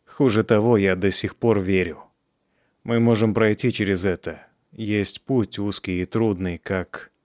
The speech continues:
Я указала на трещину между первой и второй пещерами, ширины которой едва хватало, чтобы протиснуться.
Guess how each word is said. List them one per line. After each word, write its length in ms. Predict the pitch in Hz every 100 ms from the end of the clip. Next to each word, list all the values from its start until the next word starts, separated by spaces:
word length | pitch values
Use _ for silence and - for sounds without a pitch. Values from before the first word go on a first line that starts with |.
| _ _ _
Я 160 | 123 135
указала 420 | 147 127 147 139
на 140 | 123
трещину 500 | 117 131 - 135 127
между 380 | 120 117 113 104
первой 380 | 120 127 123 123
и 20 |
второй 340 | - 120 127
пещерами, 720 | 123 117 - 120 101 92 87
ширины 480 | 80 - 98 104 110
которой 480 | 98 98 135 120 107
едва 380 | 95 101 104 120
хватало, 440 | 113 104 117 113
чтобы 320 | 104 117 110
протиснуться. 920 | 101 123 123 104 - 95 - 82 -